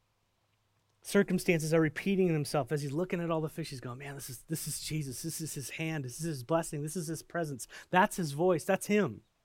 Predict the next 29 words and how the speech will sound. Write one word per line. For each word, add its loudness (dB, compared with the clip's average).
And 8
when 12
Simon, 6
Simon 6
Peter 8
heard 10
that 6
it 8
was 4
the 4
Lord, 8
he 2
put 12
on 10
his 6
outer 10
garment, 8
for 2
he 2
was 0
stripped 6
for 4
work, 6
and 6
threw 6
himself 8
into 8
the 4
sea. 4